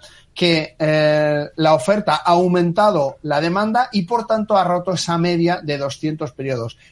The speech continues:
¿Quiere decirse que ya hemos llegado a un punto donde realmente el soporte no lo va a soportar? No, porque hemos visto claramente cómo el soporte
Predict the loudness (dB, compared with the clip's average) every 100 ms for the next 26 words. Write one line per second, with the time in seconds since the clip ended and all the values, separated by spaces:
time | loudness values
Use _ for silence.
0 | -8 -2 0 0 -2 -4 -4 0 0 0
1 | -2 -2 0 2 2 2 2 0 -2 -4
2 | -4 -2 -2 -2 -12 _ -4 -2 0 2
3 | 2 2 2 0 -2 -2 -2 -2 -2 0
4 | 2 2 2 0 -2 0 0 -2 -4 -4
5 | -2 -2 -4 -12 -10 -6 -4 -4 -4 -2
6 | 2 4 4 2 -2 -2 0 0 -2 -2
7 | -2 -2 -4